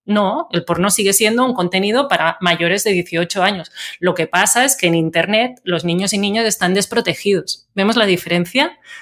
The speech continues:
O sea, no, no, ya, esto ya lo tenemos como cultura. El porno es para más de dieciocho, sí. Ahora tenemos que hacer que eso se respete también en Internet, porque en los sitios de venta de porno, que ahora ya no existen, ¿eh? Pero cuando se vendía porno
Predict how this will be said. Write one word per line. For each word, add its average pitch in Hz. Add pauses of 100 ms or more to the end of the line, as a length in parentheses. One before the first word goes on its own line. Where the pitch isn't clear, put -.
(160)
O -
sea, 196
no, 208
no, 196 (160)
ya, 214 (120)
esto 214
ya 254
lo 269
tenemos 208
como 185
cultura. 175
El 165
porno 226
es 254
para 180
más 180
de 220
dieciocho, 175
sí. - (200)
Ahora 185
tenemos 185
que 196
hacer 226
que 185
eso 180
se 214
respete 190
también 170
en 220
Internet, 175 (460)
porque 170
en 180
los 156
sitios 196
de 208
venta 196
de 165
porno, 202
que 156
ahora 156
ya 175
no 170
existen, 160
¿eh? 233
Pero 185
cuando 165
se 170
vendía 165
porno 196